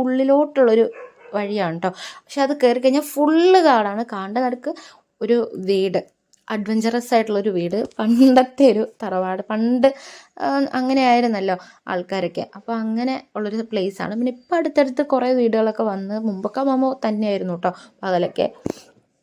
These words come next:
ഒന്ന് വിളിച്ചാൽ കൂടി ആരും കേൾക്കില്ല, ആ ഒരു, ഏഹ്, പ്ലേസായിരുന്നു. ഇപ്പോഴാണ് കുറച്ചുകൂടി ഒന്ന് ഡെവലപ്പൊക്കെ ആയി, ആ, ആൾക്കാരൊക്കെ ഒന്ന് താമസിക്കാൻ തുടങ്ങി. ഇതാണ് അമ്മാമ്മയുടെ ഒരു ബാക്ക് വശം. ഇത് ഫുൾ ഓപ്പൺ ആയിരുന്നു ട്ടോ. ഇതൊക്കെ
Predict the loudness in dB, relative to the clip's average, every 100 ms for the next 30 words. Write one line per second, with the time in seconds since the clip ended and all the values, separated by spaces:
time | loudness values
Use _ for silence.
0 | _ _ _ -6 -4 0 -2 -2 -2 0
1 | 2 2 2 0 0 -2 -2 -6 -4 -2
2 | -2 0 -4 -6 -12 -8 -6 -2 -2 -2
3 | -2 -4 -6 -12 -16 -20 -20 -20 _ -12
4 | -10 -4 0 2 2 0 0 2 2 0
5 | -2 -2 -2 -6 -8 -6 -4 -4 -6 -10
6 | _ -14 -10 -6 -6 -4 -4 -2 -4 -6
7 | -6 -4 -6 -8 -8 -4 -4 -4 -4 0
8 | 2 0 -2 -4 -4 -4 -4 -2 -2 -4
9 | -4 -2 0 -2 -2 -4 -2 -4 -6 -10
10 | -18 -14 -2 0 0 0 2 4 6 6
11 | 6 6 4 0 -2 -2 -6 -6 -4 -4
12 | -6 _ _ _